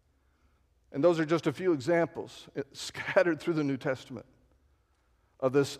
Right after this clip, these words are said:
idea that we are indwelled by God Himself if we're Christians.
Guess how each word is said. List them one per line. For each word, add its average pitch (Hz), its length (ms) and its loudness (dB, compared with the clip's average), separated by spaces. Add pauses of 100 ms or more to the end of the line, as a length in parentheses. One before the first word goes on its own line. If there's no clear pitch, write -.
idea 139 380 4
that 123 140 0
we 139 120 0
are 131 120 4
indwelled 127 760 -2 (840)
by 120 140 4
God 120 260 2
Himself 101 720 -10 (480)
if 120 160 -4
we're 113 80 -8
Christians. 117 500 -12